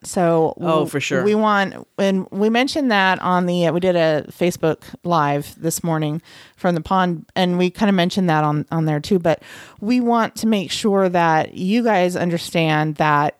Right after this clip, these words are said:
Speaker 1: that group is not just for plant-based questions and comments and recipes, and, you know, it's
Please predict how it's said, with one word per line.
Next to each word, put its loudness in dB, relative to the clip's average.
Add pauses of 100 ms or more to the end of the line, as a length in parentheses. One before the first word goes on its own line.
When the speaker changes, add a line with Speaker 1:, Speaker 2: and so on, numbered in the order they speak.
(160)
Speaker 1:
that -2
group 0
is 2
not 0
just -2
for 2 (680)
plant-based -2
questions 0
and 0
comments 0
and 0
recipes, 0
and, 0 (360)
you 0
know, 4
it's 0